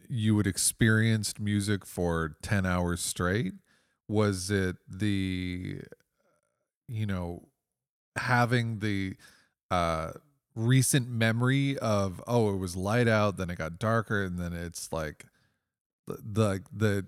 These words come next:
you, you experienced an entire day with music? Like, what do you think it was?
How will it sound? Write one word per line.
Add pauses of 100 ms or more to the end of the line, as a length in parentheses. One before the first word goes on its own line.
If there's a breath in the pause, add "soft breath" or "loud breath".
you,
you
experienced
an
entire
day
with
music?
Like,
what
do
you
think
it
was?